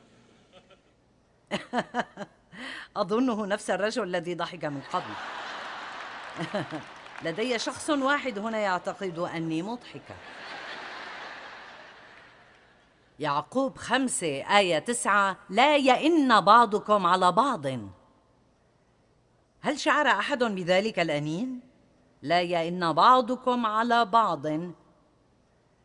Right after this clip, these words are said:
لئلا تدانوا". لا تتذمروا، وهذه مني الآن، هدية مني إليكم.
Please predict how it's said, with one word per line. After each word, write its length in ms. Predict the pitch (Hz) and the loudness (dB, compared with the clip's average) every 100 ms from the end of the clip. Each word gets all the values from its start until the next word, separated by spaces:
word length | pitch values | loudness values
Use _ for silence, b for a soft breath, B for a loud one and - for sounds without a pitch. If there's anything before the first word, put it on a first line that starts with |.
| _ _ _ - | _ _ _ -10
لئلا 640 | 156 147 147 147 156 180 | -6 -4 -4 0 4 4
تدانوا". 920 | 165 - 151 131 185 190 175 151 135 110 - _ _ _ _ _ _ _ _ _ _ _ _ _ _ _ _ _ _ _ _ _ _ _ _ _ _ _ _ | 4 -2 -4 2 4 4 2 0 -2 -6 -14 _ _ _ _ _ _ _ _ _ _ _ _ _ _ _ _ _ _ _ _ _ _ _ _ _ _ _ _
لا 300 | 170 320 359 | -4 2 2
تتذمروا، 880 | 359 302 302 254 269 240 147 123 139 - - | 4 2 4 4 4 4 0 -2 -8 -14 -12
وهذه 480 | 127 156 139 143 143 | -6 -4 -4 -4 -2
مني 360 | 160 170 127 | -2 -4 -6
الآن، 340 | 110 98 107 95 _ - | -8 -12 -14 -16 _ -12
هدية 420 | 117 135 160 143 | -8 -2 0 0
مني 480 | 147 135 147 127 120 | -2 -2 -2 -2 -4
إليكم. 480 | 107 113 104 101 95 | -8 -12 -14 -18 -20